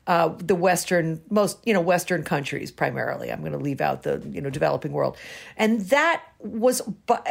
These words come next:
at the same time, the time when people began to not work outdoors as much, to not do as much physical labor, because machines were starting to, to fill in those,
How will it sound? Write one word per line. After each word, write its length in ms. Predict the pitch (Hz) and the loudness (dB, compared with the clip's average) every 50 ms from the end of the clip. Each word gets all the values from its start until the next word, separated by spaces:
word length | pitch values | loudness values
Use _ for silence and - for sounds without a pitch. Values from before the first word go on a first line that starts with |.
| - - - | -4 -2 -2
at 140 | - 226 226 | -2 -2 0
the 60 | 220 | -2
same 320 | 202 - 277 269 269 277 262 | 0 2 2 2 2 2 0
time, 420 | - 247 247 240 233 233 226 226 - 180 | 0 0 2 4 4 2 2 0 -4 -4
the 160 | 170 208 226 | 0 0 0
time 520 | 220 - - 226 220 220 220 220 214 196 | 0 0 -2 0 2 2 2 2 2 2
when 260 | 180 202 202 196 190 | 2 2 2 2 0
people 640 | - - - 240 226 226 - 226 214 208 208 196 202 - - - - _ - - | -4 -6 -4 -4 -4 -2 0 2 2 4 2 0 -2 -8 -20 -20 -20 _ -4 -2
began 380 | 220 202 - 226 226 220 214 | 0 2 4 4 4 2 2
to 120 | 208 220 208 | 0 0 2
not 300 | 202 214 226 240 - 202 | 2 4 4 2 2 2
work 300 | 196 220 226 226 226 - | 2 2 2 2 4 4
outdoors 580 | 196 202 202 202 - 202 185 190 190 180 175 | 4 4 2 2 0 2 2 4 2 2 0
as 180 | 160 139 - - | -4 -6 -4 -4
much, 280 | 147 143 - - - | -4 -4 -4 -4 -6
to 80 | - 190 | -6 -2
not 420 | 170 208 220 226 - - - 175 | 0 2 2 2 0 -2 -4 -4
do 160 | - 233 226 214 | 0 2 2 2
as 140 | 202 202 | 2 2
much 180 | 202 208 202 - | 0 -2 -2 -2
physical 440 | - - 214 196 202 190 - 190 180 | -4 -2 -2 -2 -2 -2 -2 -2 0
labor, 340 | 185 190 180 185 185 165 - | 2 2 2 2 0 -2 -4
because 280 | 196 170 175 196 - | -4 -6 -6 -6 -6
machines 560 | - 196 196 - - 240 254 262 262 254 247 | -4 -4 -4 -4 -2 0 0 2 0 0 -2
were 140 | - 196 202 | -2 -4 -4
starting 400 | 196 - - 196 196 185 185 180 | -2 0 2 2 2 2 0 -4
to, 240 | 185 - 190 180 175 175 - - - - - - - | -4 -4 -4 -4 -4 -6 -8 -16 -20 -20 -18 -8 -4
to 220 | - 214 165 160 - _ _ - | -2 -2 -2 -4 -8 _ _ -16
fill 420 | - - - - 247 240 233 233 | -14 -8 -2 2 2 4 6 6
in 220 | 240 247 233 220 | 4 4 4 4
those, 380 | 208 202 202 196 170 - - | 4 4 4 4 2 0 -2